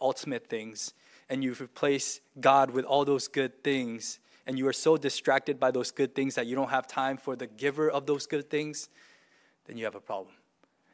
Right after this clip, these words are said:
And that's what Jesus is saying, is that when your heart is so occupied and distracted, and I think we live in a culture where busyness is praised. Like,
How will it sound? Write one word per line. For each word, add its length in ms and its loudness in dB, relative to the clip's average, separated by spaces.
And 80 -2
that's 180 0
what 100 -2
Jesus 240 -2
is 100 -6
saying, 380 -4
is 180 -8
that 340 2
when 280 -2
your 160 4
heart 200 2
is 120 -2
so 440 2
occupied 640 -4
and 200 -10
distracted, 640 -4
and 140 0
I 80 4
think 400 -4
we 120 2
live 200 -2
in 80 0
a 80 -4
culture 520 -2
where 200 0
busyness 680 -2
is 180 -8
praised. 560 -8
Like, 320 -4